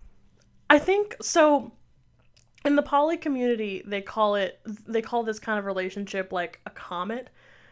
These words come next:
where, like, you wouldn't call it one of your partners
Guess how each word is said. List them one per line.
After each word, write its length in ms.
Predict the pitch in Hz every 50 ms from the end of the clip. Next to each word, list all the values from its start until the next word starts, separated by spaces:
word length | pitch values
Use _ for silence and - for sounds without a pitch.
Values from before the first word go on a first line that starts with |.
| _ _ _
where, 220 | 214 214 196 196
like, 380 | 190 190 175 170 165 165 - - - _ _ _ _ _ _ _ _ _ _ -
you 140 | 226 240 247
wouldn't 220 | 330 339 320 -
call 240 | - - 302 285 262
it 40 | 247
one 120 | 247 247
of 80 | 233 196
your 100 | 185 185
partners 840 | - - - 220 196 - - 170 156 147 - - - - - -